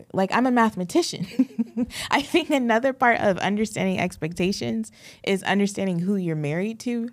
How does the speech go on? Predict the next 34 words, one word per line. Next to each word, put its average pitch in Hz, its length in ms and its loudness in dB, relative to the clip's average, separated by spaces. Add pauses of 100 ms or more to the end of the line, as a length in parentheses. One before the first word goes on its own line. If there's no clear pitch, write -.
(120)
too, 226 360 0
is 180 140 -2
having 175 340 0
that 156 220 2
type 170 240 -2
of, 156 520 -2 (680)
you 175 120 0
know, 165 140 2
whatever. 165 480 2
Like, 170 260 2 (200)
for 190 100 0
example, 202 580 2
the 180 120 2
fact 180 320 2
that, 190 200 2
like, 160 280 0 (320)
I 160 100 2
said 160 280 -2
you 165 100 -2
need 165 180 -2
to 156 80 -6
follow 151 400 -2
up 165 320 2 (240)
or 160 60 0
repeat 151 340 -4
yourself 175 320 -2
or 151 80 -6
whatever, 165 460 0 (280)
Glenn 233 320 2
deals 208 320 0
with 170 140 -2
so 190 380 -2
much 175 280 0
stuff - 480 -6